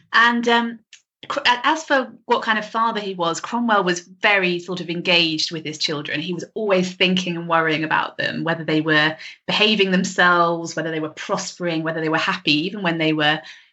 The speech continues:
grown up. And, um, I, I, I feel with him, actually, and it's something that we can probably all relate to, um, even <clears throat> this day and age, that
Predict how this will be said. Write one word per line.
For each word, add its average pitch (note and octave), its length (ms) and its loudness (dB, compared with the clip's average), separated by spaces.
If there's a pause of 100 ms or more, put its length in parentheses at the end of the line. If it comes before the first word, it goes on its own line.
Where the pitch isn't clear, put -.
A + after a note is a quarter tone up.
(100)
grown F3 280 4
up. F#3 340 2 (460)
And, G3+ 260 -2
um, G3 340 2
I, - 100 2 (200)
I, A#3 560 2
I A3+ 60 -6
feel D#4+ 300 -4
with A#3 160 -2
him, C4 240 0
actually, F#3+ 320 0
and F3 80 2
it's - 100 -10
something F#3+ 320 -2
that F#3 200 2
we F#3+ 120 -2
can F#3+ 160 -12
probably F#3+ 360 -4
all G#3 100 2
relate F3 340 2
to, E3+ 280 0
um, E3+ 200 2
even G#3 520 -6
<clears throat> B3 340 0
this G#3+ 240 -2
day E3 200 2
and D#3 100 -2
age, - 360 -6
that G3+ 200 0